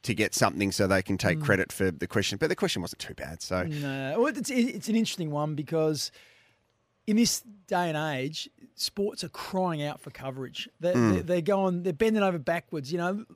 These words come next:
Speaker 2: think of Drive to Survive. Tennis now do it behind the, you know, there's access like never before because it is a, is a competition for eyeballs, and you wanna,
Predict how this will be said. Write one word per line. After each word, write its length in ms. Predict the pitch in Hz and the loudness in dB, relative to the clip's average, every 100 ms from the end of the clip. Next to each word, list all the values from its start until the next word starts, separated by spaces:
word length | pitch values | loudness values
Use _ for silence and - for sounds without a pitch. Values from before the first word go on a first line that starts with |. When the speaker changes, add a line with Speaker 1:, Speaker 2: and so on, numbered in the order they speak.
| _ | _
Speaker 2:
think 180 | 247 240 | -4 -2
of 120 | 175 | -2
Drive 340 | 160 190 190 - | 0 4 2 0
to 80 | |
Survive. 540 | 180 180 160 196 190 - - - | -2 0 2 4 2 0 -14 -16
Tennis 380 | - 196 214 196 | -2 2 2 2
now 200 | 190 180 | 2 2
do 180 | 160 175 | 2 0
it 80 | 160 | 2
behind 420 | 190 175 180 180 | -2 -2 -2 -2
the, 80 | 202 | -4
you 80 | 196 | -2
know, 100 | 190 | 2
there's 200 | 190 190 | 0 0
access 580 | 220 233 - 220 - - - - _ _ _ _ _ 214 | -6 -2 0 0 0 -2 -6 -20 _ _ _ _ _ -2
like 280 | 208 208 | 0 0
never 340 | 196 208 233 226 | 0 2 2 2
before 640 | 180 - 190 180 139 165 - - | -2 -2 -4 -2 -2 -6 -8 -8
because 680 | 170 - 185 156 156 165 - | -8 -4 0 2 0 -4 -4
it 100 | 165 | -2
is 220 | 175 151 | 0 2
a, 260 | 165 160 147 - | 2 2 0 -6
is 140 | 185 180 | -4 -4
a 60 | |
competition 560 | 185 220 196 208 185 208 | -4 -6 -4 -2 -2 -2
for 120 | 180 | 0
eyeballs, 440 | 185 220 202 135 - | 0 2 -2 -6 -6
and 160 | 180 180 | -2 0
you 80 | |
wanna, 320 | 175 196 240 | 0 -2 -4